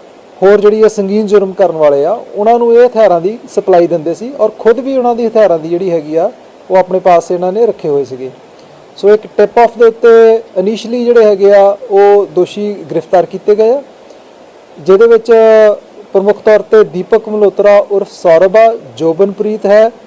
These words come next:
ਪਵਨ ਹੈ, ਸ਼ਾਮ ਹੈ ਤੇ ਅਜੇ, ਅਜੇ ਭਗਤ ਉਰਫ ਕਾਲੀ ਉਰਫ ਬੌਂਸਰ ਹੈ। ਇਹਨਾਂ ਪੰਜਾਂ ਦੋਸ਼ੀਆਂ ਨੂੰ, ਅ, ਜਿਹੜਾ ਪਠਾਨਕੋਟ ਪੁਲਿਸ ਵੱਲੋਂ ਗ੍ਰਿਫਤਾਰ ਕੀਤਾ ਗਿਆ ਔਰ ਇਹਨਾਂ ਦੇ ਪੋਜੈਸ਼ਨ ਦੇ ਵਿੱਚੋਂ ਚਾਰ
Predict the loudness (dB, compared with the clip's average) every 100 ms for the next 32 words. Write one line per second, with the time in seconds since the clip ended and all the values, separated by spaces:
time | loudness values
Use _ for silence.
0 | -20 -20 -20 -20 -6 -2 2 2 2 2
1 | 2 -2 -14 _ -20 -6 0 2 2 2
2 | 2 2 -2 -20 -20 -8 -4 -4 -2 0
3 | 4 2 2 -6 -20 -12 -2 2 2 2
4 | 0 -2 -4 -2 -2 0 2 2 2 0
5 | 0 -2 -2 -2 -4 -6 -8 -14 -20 -20
6 | -20 -20 -20 -6 0 0 0 0 2 2
7 | 2 0 0 0 -2 -2 -4 -6 -6 -4
8 | -2 0 0 -2 -4 -4 -2 -4 -4 -8
9 | -2 -2 0 -2 -4 -8 -10 -4 -2 -2
10 | -4 -4 -2 0 -2 -6 -20 -20 -20 -20
11 | -20 -6 0 0 0 0 2 2 0 0
12 | 0 -2 -2 0 0 0 -2 0 -2 -4
13 | -12 -20 -20 -20 -4 2 4 4 0